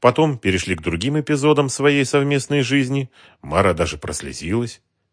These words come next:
Егор вел игру тонко, рассчитывая каждое слово, каждый жест. Если бы существовали чемпионаты по альфонсизму и обольщению женщин,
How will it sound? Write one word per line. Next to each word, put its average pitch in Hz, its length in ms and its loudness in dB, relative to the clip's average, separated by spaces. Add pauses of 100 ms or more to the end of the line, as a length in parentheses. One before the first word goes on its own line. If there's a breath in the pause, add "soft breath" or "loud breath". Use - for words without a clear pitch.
Егор 85 480 2
вел 95 320 2
игру 98 240 0
тонко, 110 480 0 (280 loud breath)
рассчитывая 107 680 -2
каждое 107 420 0
слово, 98 520 0
каждый 131 540 0
жест. 98 480 -2 (500)
Если 95 380 -2
бы 110 140 -2
существовали 110 720 0
чемпионаты 110 640 2
по - 260 2
альфонсизму 104 920 0 (260 loud breath)
и 98 60 0
обольщению 95 680 2
женщин, 123 480 -2